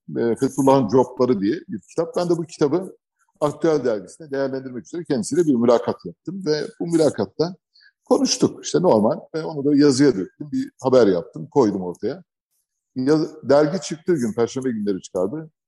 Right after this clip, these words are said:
Perşembe sabahı bayide, yani ben görmeden savcı beni aradı. E, buldu, işte nereden bulduysa.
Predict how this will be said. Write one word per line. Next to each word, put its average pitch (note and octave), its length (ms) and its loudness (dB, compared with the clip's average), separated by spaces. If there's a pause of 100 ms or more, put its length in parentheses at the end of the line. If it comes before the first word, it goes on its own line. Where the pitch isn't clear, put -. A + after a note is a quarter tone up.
(340)
Perşembe D#3 480 2
sabahı D3 540 0
bayide, B2+ 640 -2 (260)
yani G2 240 -10
ben C3+ 240 0
görmeden C#3 440 2
savcı A#2+ 420 -2
beni B2 160 -4
aradı. F#2+ 340 -6 (880)
E, G2+ 240 -2
buldu, A#2 340 2
işte G2 260 -4
nereden G2 320 0
bulduysa. B2+ 580 -2